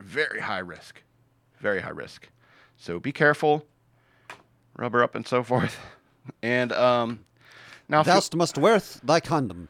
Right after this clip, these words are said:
Speaker 1: now, if you'll excuse me, I heard that Ellen Page, wow, that's the first thing came up, posted some topless pics, so excuse me a minute. Nice.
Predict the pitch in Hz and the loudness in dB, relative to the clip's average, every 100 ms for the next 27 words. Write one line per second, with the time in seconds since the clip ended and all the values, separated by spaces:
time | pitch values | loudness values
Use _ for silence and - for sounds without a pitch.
0 | _ _ _ _ 131 135 143 135 120 - | _ _ _ _ 0 2 2 0 0 -8
1 | - 202 202 147 110 95 107 117 170 175 | -10 -6 -4 -2 -2 0 -2 -2 0 0
2 | 151 110 104 - 131 139 131 127 127 _ | 0 0 -2 -2 -2 -2 -2 -4 -8 _
3 | _ _ _ _ - 160 135 95 98 98 | _ _ _ _ -12 -6 -4 -4 -6 -8
4 | - - _ _ _ - 90 80 - - | -12 -16 _ _ _ -12 -12 -12 -18 -12
5 | 98 104 104 120 123 - - - - _ | -12 -10 -12 -10 -12 -14 -20 -20 -20 _
6 | _ _ _ _ _ _ _ 135 123 110 | _ _ _ _ _ _ _ -10 -8 -10
7 | - 101 - 98 - 98 - 87 - - | -12 -12 -6 -6 -6 -10 -8 -10 -10 -10
8 | 92 90 - 113 98 85 87 92 95 - | -8 -8 -10 -10 -8 -10 -10 -10 -12 -16
9 | _ _ _ _ _ _ _ _ _ _ | _ _ _ _ _ _ _ _ _ _
10 | _ _ _ 120 - - - - | _ _ _ -20 -20 -20 -20 -20